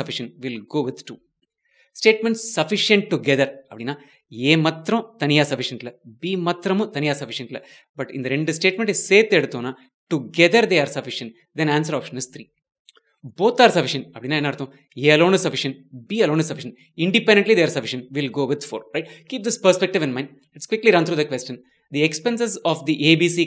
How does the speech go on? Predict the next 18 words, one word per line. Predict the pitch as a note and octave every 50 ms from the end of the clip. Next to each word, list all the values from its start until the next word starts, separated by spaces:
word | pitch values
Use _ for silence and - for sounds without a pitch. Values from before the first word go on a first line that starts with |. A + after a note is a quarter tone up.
| E3 -
Corporation | C#3 - - - B2+ A#2 - C3+ C3+ - _ _ _ _ _ - C#3 C#3
are | C3+ - - - _ - G3 A#3
each | C4 B3+ - - - E3 A#2+ A2 E3+
billed | F3+ F#3 F#3 F3+ F3+ - -
to | C#3 C#3+ - - _ _ _ _ B2+ B2+ B2+ D3 D#3+
one | G#3 A#3+ C4 - - E3
and | D3 C3+ A#2+ A2+ A2+ C3+ E3
only | F#3+ G3 G3 A3 G3 E3+ B2+ A2+ A#2 D#3
one | G#3 A#3 B3 A3
of | A#3 F#3
its | D#3 - - -
three | E3 D3+ C3
division. | B2 - - A#2+ - _ _ _ _ _ _ _ _ _ - C3+
இந்த | C3 B2 B2 - -
கம்பெனியோட | D#3 D#3+ E3 D#3+ A3 A3+ G#3+ F#3 D3 C3+
எக்ஸ்பென்சஸ்லாம் | C3 - - E3+ D3+ B2+ B2 G2+ - B2+ C#3 - _ _ _ _ _ _ _ _ C3 C3+
மூணு | F3 A#3 C4 A#3+ G3 F3
டிவிஷன்ல | F#3+ G#3+ - B3+ C4